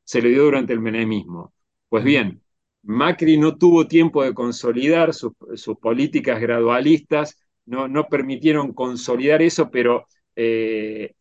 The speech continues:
Speaker 1: aquí, e-, e-, este escenario, que es realmente el que, el, el, yo defino como el contenido, eh, más genuino de, el, del contenido intelectual y político de Macri,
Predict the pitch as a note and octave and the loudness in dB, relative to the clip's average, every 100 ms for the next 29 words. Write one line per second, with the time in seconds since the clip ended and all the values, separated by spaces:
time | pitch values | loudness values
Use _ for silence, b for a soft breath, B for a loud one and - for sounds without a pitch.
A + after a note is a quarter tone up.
0 | _ G#2 A2 - D#3+ F3 E3+ - C#3 D3 | _ -4 -4 -2 2 6 4 4 -2 -2
1 | - F3+ - D#3+ D3 C#3+ D#3 E3+ D3 D#3+ | 0 0 0 -2 -2 -2 -2 -2 0 0
2 | E3 A#2 B2 A#2 B2 B2 C#3 C3 A2 A2+ | 0 -2 -4 -4 -6 -4 -6 -4 -6 -4
3 | A2 - G#2+ - G#2+ G#2 G2 - G2 A#2 | -6 -4 -6 -6 -6 -6 -10 -10 -2 0
4 | A2 B2 A#2+ G#2+ G#2+ G2+ A2+ G#2+ A#2 A#2 | 0 -2 -4 -4 -6 -8 -6 -4 0 2
5 | C#3+ D3+ D3 D3+ B B B - A2 G#2+ | 4 4 2 0 B B B -8 -4 -2
6 | G#2+ G#2+ B2+ - B2+ C#3+ F#3 F3 C#3 A2 | -2 -2 -2 -2 0 4 4 4 2 0
7 | A2+ G#2+ G#2 G2 - G#2 G2+ G2+ G#2+ A2 | 0 0 -2 -6 -8 -8 -8 -4 -4 -2
8 | A2 G2+ A2+ C#3 D3 C3 G#2+ A#2 A2+ G#2 | -4 0 0 2 2 0 -2 0 0 0
9 | D3 D3+ A#2+ B2+ - B2+ B2 C3+ C3+ G#2 | 0 0 -2 -4 -6 -4 -4 -2 -4 -4
10 | B2 | -8